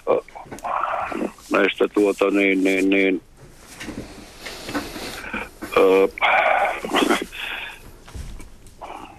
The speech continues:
punatulkuista, kun tässä oli nyt tänään, mä olen nyt seurannut tossa, sanotaan semmonen kaksi viikkoa,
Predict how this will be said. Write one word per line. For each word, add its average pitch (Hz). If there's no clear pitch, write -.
punatulkuista, 82
kun -
tässä 135
oli 135
nyt 143
tänään, 147
mä 113
olen 135
nyt 135
seurannut 143
tossa, 120
sanotaan 113
semmonen 120
kaksi -
viikkoa, 95